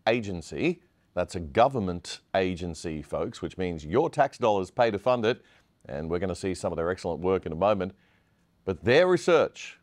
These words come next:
shows Virgin Australia was the worst performer of companies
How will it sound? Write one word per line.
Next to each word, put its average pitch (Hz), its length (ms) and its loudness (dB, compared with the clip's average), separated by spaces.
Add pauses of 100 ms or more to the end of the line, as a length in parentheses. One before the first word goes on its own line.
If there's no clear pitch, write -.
(160)
shows 123 560 4
Virgin 143 540 4
Australia 147 580 4
was 85 200 -4
the 95 80 -2
worst 120 400 2
performer 117 400 2
of - 240 -4
companies 117 580 -2